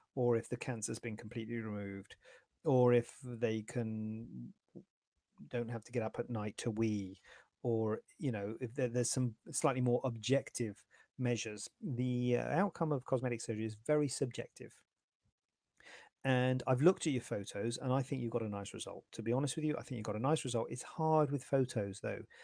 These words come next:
And this bulge you're talking about might be more obvious in life, in real life, and it might be more obvious when you look at certain angles. But I do think you've got a nice result. I think it's healed nicely, and it looks like a good result. But you're not happy, you've got a bulge, and you are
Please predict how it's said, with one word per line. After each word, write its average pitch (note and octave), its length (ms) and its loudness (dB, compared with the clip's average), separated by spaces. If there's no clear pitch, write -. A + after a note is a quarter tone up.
And G#2+ 200 -2
this G#2 100 -6
bulge C3+ 380 2
you're B2 100 -4
talking B2+ 360 0
about A2+ 300 0
might A#2+ 240 0
be B2 80 -4
more A2 240 4
obvious G#2+ 360 0
in G#2+ 180 -4
life, C#3 460 0
in A#2+ 120 -2
real A2 180 -2
life, C3+ 280 2
and A#2 60 -6
it G#2 80 -4
might G#2+ 160 -2
be G#2+ 100 -2
more G#2 220 2
obvious G2+ 260 -4
when A2 100 -10
you G#2+ 60 -4
look G#2+ 160 -2
at - 100 -8
certain G#2 280 -6
angles. G2 480 -10
But A2+ 80 -6
I G#2 100 -6
do D#3+ 140 6
think C3 180 -2
you've G#2+ 100 -6
got G#2 120 -6
a G2+ 120 -10
nice G2+ 200 -8
result. D3 320 2
I - 20 -6
think B2+ 160 -18
it's - 120 -14
healed A#2+ 260 -6
nicely, B2 380 -2
and G#2 100 -6
it G#2+ 80 -6
looks A2 200 -8
like G2+ 160 -10
a A2 60 -8
good G#2 160 -8
result. G2 340 -8
But G3+ 220 4
you're D3 240 0
not C3+ 200 -2
happy, C#3 280 0
you've C3 380 0
got C3 120 0
a B2+ 40 0
bulge, A#2+ 500 2
and A#2 240 -2
you A2+ 380 -2
are G#2 500 -4